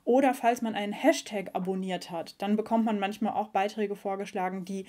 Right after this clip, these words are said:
Accounts, denen man selber noch nicht folgt, unter diesem Hashtag gepostet haben. Weil Instagram quasi sagt, hey, du willst doch was wissen zum Thema, keine Ahnung, Hashtag Nachhaltigkeit. Guck mal hier,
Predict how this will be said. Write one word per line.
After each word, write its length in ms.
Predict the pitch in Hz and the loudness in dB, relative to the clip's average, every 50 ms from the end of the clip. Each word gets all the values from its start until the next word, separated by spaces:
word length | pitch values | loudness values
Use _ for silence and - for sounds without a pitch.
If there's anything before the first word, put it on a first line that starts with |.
| - - - - - - - | -14 -20 -20 -20 -20 -10 -6
Accounts, 460 | - 214 - 247 240 247 262 269 277 | -6 -2 4 6 8 8 8 8 6
denen 160 | - 247 226 | 4 2 2
man 100 | 220 214 208 | 2 4 4
selber 200 | 214 220 226 220 | 4 4 4 4
noch 100 | 220 220 | 4 6
nicht 240 | 220 254 269 269 - | 6 6 4 2 0
folgt, 420 | - - 233 226 233 - - - _ | -4 0 0 0 0 0 -4 -6 _
unter 240 | - 226 226 247 226 | 0 2 2 2 2
diesem 220 | 196 214 196 202 | 0 0 -2 -2
Hashtag 360 | 190 202 220 220 - - 180 - | -2 -2 -2 -2 -4 -6 -12 -12
gepostet 540 | 175 - - 170 - - - - - - | -12 -10 -8 -8 -8 -8 -8 -12 -14 -12
haben. 220 | - - - 180 180 | -10 -10 -8 -4 -2
Weil 100 | 185 180 | -2 -2
Instagram 360 | 185 196 - 208 190 190 185 | -2 -4 -4 -4 -4 -4 -4
quasi 180 | - 202 185 180 | -6 -6 -4 -2
sagt, 200 | 185 175 - - | -4 -4 0 4
hey, 140 | 233 226 | 4 4
du 120 | 226 226 196 | 6 6 4
willst 200 | 202 208 208 - | 4 4 2 0
doch 100 | 202 185 | -2 -2
was 140 | 196 185 180 | -2 -4 -4
wissen 240 | 202 202 202 214 | -4 -4 -4 -4
zum 160 | 208 - 196 185 | -6 -4 -6 -6
Thema, 240 | 196 196 185 180 | -4 -4 -4 -4
keine 160 | 175 - 170 - | -6 -6 -6 -6
Ahnung, 160 | 175 165 151 | -6 -8 -8
Hashtag 340 | - 190 - - 202 190 196 | -8 -8 -8 -6 -8 -6 -2
Nachhaltigkeit. 720 | 202 208 226 - 240 226 220 220 220 - 220 208 202 202 - - - - - - - _ | 0 -2 0 0 -2 -2 -2 -2 -4 -4 -4 -4 -4 -4 -6 -12 -20 -20 -20 -20 -18 _
Guck 140 | - 220 208 | -6 -4 -4
mal 120 | 202 196 196 | -2 -2 -4
hier, 400 | 185 190 202 196 190 190 190 | -2 2 2 2 2 2 -2